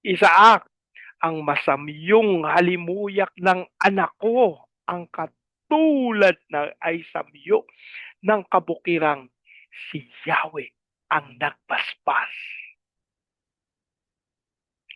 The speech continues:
Alam niyo po, napakahalaga ng basbas na ginagawad ng mga magulang sa kani-kanilang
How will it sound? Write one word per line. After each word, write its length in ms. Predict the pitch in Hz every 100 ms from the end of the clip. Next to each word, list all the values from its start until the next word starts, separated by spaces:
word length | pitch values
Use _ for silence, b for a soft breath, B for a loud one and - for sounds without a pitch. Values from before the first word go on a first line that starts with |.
| B B B B B
Alam 160 | 180 175
niyo 140 | 170 175
po, 160 | 202
napakahalaga 1400 | 190 208 202 - 180 170 160 170 151 147 165 170 165 - _ _ _ _ _ -
ng 160 | 175 156 160
basbas 680 | 147 - - _ 208 202 - -
na 160 | 165 160
ginagawad 1040 | 147 151 143 143 - 175 185 180 180 180 -
ng 300 | 170 208 285 285 254
mga 280 | 240 220 220
magulang 1120 | 220 202 185 - 226 285 285 247 233 294 302 - _ _ _ _ _ _ _ _ _ _ _ _ _ _ -
sa 80 | 156
kani-kanilang 960 | - 151 160 147 147 143 135 143 143